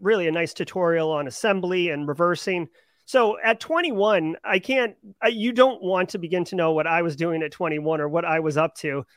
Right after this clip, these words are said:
but I <laughs> assure you it was not binary exploitation. Do you, did you come from a formal, uh, computer science university education in Europe? Do they have, like, a stem program, or, or,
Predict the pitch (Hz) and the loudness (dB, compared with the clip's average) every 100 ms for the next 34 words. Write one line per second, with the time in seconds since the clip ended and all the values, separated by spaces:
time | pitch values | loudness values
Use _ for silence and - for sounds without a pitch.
0 | - 190 190 196 - 226 233 190 196 190 | -2 2 4 4 4 4 4 0 4 6
1 | 190 165 190 185 180 170 165 165 - 165 | 6 6 2 2 2 0 0 -4 -6 -6
2 | 143 180 160 160 139 - - - _ 226 | -4 -6 -4 -8 -10 -16 -20 -20 _ 0
3 | 311 330 226 254 285 302 359 392 - 311 | 0 -2 -4 -2 -2 0 0 0 -2 0
4 | 247 214 - 233 262 262 247 240 226 - | 2 2 0 0 2 4 4 4 2 0
5 | 202 - 214 - 254 247 233 240 254 - | 0 -2 -6 -6 -6 -4 -2 0 -2 -4
6 | 220 190 254 285 269 269 240 - 269 240 | -2 -2 -2 -4 -2 -2 -2 -6 -6 -4
7 | 269 202 190 247 240 247 214 196 214 190 | 0 2 4 4 2 0 0 2 0 -2
8 | 143 - 226 233 196 247 226 247 247 190 | -4 0 0 0 0 0 2 0 2 2
9 | 185 226 226 190 | 0 -2 -2 -4